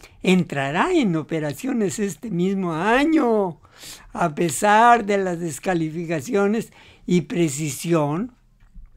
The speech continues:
y presión por parte de los grupos de oposición.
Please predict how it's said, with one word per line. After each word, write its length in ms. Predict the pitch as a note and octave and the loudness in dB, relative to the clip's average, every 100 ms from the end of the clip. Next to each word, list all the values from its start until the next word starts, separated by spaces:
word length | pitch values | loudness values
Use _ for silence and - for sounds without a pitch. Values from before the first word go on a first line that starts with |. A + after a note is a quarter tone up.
| _ _ _ - | _ _ _ -6
y 180 | - E3+ | 0 0
presión 800 | E3+ C#3 B2 - F3+ F3 D#3+ G3+ - - - - | 0 -4 -4 2 4 4 2 -2 -12 -20 -20 -4
por 280 | F3+ D#3 - | 0 0 0
parte 540 | G3 G#3 G3+ - D#3+ | 2 4 2 -4 -4
de 120 | D3 | -2
los 320 | C3 C3+ C3 | -4 -6 -8
grupos 600 | A#2+ G3+ B3 - E3+ C#3+ A2+ | -2 -2 -2 -4 -4 -4 -4
de 280 | F3 - - | -4 -6 -12
oposición. 1120 | B2+ A#2+ G3 C#3 - - D3+ - - D#3+ D3 | -14 -14 -14 -16 -16 -16 -14 -14 -6 -4 -4